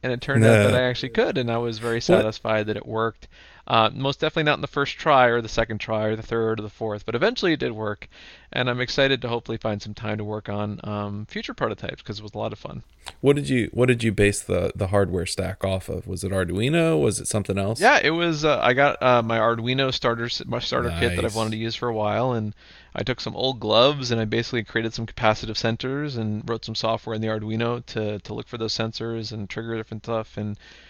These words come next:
Speaker 1: it was, I wouldn't say easy to do, but, uh, I was, I had a lot of fun and I learned a lot doing it.
Speaker 2: Dude, that's awesome. I, I sense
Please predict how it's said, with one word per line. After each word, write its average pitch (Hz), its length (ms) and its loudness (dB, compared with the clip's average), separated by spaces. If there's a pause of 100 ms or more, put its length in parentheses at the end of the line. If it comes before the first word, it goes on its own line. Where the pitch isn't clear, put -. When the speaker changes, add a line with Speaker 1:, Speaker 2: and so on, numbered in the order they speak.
(180)
Speaker 1:
it 123 100 -4
was, 127 500 -2
I - 60 -2
wouldn't 196 220 -4
say 165 180 2
easy 139 280 -2
to 190 100 -4
do, 277 260 -4
but, 143 220 0
uh, 120 420 4
I - 140 -2
was, 147 480 -6
I - 80 0
had 160 140 2
a - 20 -4
lot 185 120 0
of 175 60 0
fun 147 180 -2
and 151 80 2
I 151 40 2
learned 147 220 0
a 139 40 0
lot 127 220 2
doing 110 240 -2
it. 101 120 -6 (320)
Speaker 2:
Dude, 85 280 -2
that's 87 200 -6
awesome. 85 540 -2
I, 107 300 6 (500)
I 107 200 8
sense - 920 -2